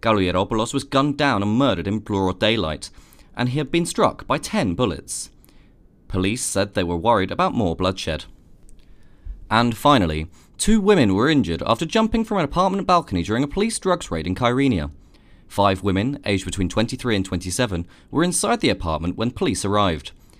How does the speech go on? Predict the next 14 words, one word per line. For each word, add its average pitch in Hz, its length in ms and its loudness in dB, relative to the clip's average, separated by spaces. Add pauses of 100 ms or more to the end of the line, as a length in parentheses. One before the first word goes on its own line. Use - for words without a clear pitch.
(220)
Two 208 180 4
of 127 140 2
them, 101 240 -2 (100)
both 85 240 -2
aged 82 220 -2
twenty-three, 123 600 -2 (200)
attempted 220 400 0
to 240 80 0
escape 233 420 -2
by - 120 2
jumping 92 360 0
from 87 140 -4
the 87 60 -2
balcony. 87 480 0